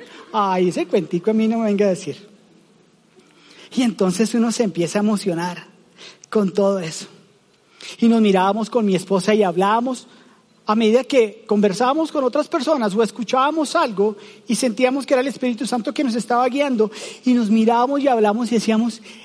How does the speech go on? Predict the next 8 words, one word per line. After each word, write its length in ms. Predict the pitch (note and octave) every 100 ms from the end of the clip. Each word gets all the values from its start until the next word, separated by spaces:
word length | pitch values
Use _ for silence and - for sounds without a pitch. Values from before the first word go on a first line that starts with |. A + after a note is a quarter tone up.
| -
"Mi 160 | F3 C#3
vida, 420 | C#3 G#3 C#4+ A3+ - - - _ -
¿verdad? 420 | D#3+ D#3+ D#3+ F#3+
Parece 380 | - G#3 F3+ G3
que 160 | G3 G#3
no 120 | F3+
estamos 520 | F3 - G#3 A3 G#3
locos". 680 | G#3+ A3+ A3+ C4+ - - -